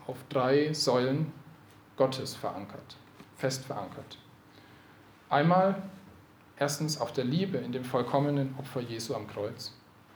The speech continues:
Zweitens auf der Versiegelung mit dem Heiligen Geist, als wir gläubig wurden, Epheser eins, Vers dreizehn.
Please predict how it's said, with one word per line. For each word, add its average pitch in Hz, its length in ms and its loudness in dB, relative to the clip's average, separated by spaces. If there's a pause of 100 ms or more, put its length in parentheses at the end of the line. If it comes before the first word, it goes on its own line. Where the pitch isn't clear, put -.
(640)
Zweitens 139 640 2 (160)
auf 135 160 2
der 139 100 0
Versiegelung 147 560 2
mit 131 160 -2
dem 127 160 -2
Heiligen 131 380 4
Geist, 143 440 4
als - 440 -4
wir 107 80 -6
gläubig 120 420 -2
wurden, 139 380 0 (500)
Epheser - 400 -10
eins, 117 160 -8
Vers - 220 -10
dreizehn. 117 500 -6